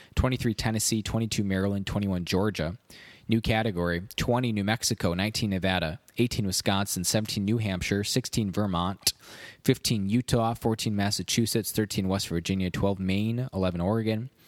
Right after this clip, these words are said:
Final category, ten, Alaska. Nine, Pennsylvania. Eight, New York. Seven, Illinois. Six, Colorado. Five, California. Four, Michigan. Three, Washington. Two, Hawaii. Number one, Minnesota.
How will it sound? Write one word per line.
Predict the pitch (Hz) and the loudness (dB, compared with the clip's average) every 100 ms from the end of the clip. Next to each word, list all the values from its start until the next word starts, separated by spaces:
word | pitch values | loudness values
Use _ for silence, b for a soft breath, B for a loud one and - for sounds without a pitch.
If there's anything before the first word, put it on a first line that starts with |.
| B B B B | B B B B
Final | - 107 110 | 0 2 2
category, | - 90 85 80 80 | 0 0 0 -2 -2
ten, | - 127 | 0 0
Alaska. | 107 98 95 - 85 | 0 0 0 -2 -4
Nine, | 85 120 127 | 0 0 0
Pennsylvania. | 117 98 - 90 90 92 | -2 -4 -2 -2 -2 0
Eight, | 113 139 | -2 0
New | 123 | 0
York. | 107 101 101 | 2 0 -2
Seven, | - 120 127 | 0 0 2
Illinois. | 117 104 98 90 | 0 0 0 0
Six, | 90 - 147 - | 0 0 0 0
Colorado. | - 107 95 90 90 | 2 2 2 2 0
Five, | - 110 113 | 0 0 0
California. | - 98 - 95 98 | 0 -2 0 -2 -2
Four, | 92 - 120 | -2 0 2
Michigan. | 104 107 104 98 | 0 -2 0 -2
Three, | - 117 | 0 0
Washington. | 104 90 98 - 113 117 107 | 2 0 0 -2 -2 -2 -2
Two, | - 139 | 0 0
Hawaii. | 107 90 92 107 104 | 2 2 2 2 -2
Number | 98 113 95 | -2 -2 -2
one, | 78 82 98 101 101 - b b b b b b - | -4 -4 -4 -4 -8 -12 b b b b b b -8
Minnesota. | 95 90 - 92 80 50 | -4 -2 0 0 -2 -8